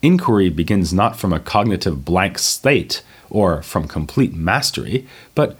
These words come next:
from partial understanding or uncertain belief. This, in fact, is exactly what Shabara says in his response to the skeptical challenge.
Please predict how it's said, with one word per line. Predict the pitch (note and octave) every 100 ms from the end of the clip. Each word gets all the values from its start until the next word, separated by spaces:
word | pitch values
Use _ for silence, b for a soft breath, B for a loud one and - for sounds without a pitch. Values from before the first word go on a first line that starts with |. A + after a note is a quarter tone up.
| b
from | - D3+ C3+
partial | - F#2 F2 G2+ -
understanding | E2 D2+ - C3 C3 B2+ C3 A#2+ -
or | G#2 G2+ -
uncertain | C3+ C3 - - D2+ C#2+
belief. | C#2 D#2 E2+ - - - _ _ _ _ _ _ _ _ _ _ - -
This, | F#3 F#3 - -
in | G#2
fact, | - D#2+ D#2+ - B B -
is | A2
exactly | G#2 F#2+ G#2+ A#2 G2+
what | F2+ F2+
Shabara | - - D#3+ F#2+ D#2 -
says | - C2+ G#2 - B B -
in | G2
his | A#2+ B2+ G#2+
response | F#2 - D#2 D#2+ - _
to | -
the | F#2+
skeptical | F#2 - E2 - D2 C#2 C2+
challenge. | - F2+ E2+ - - -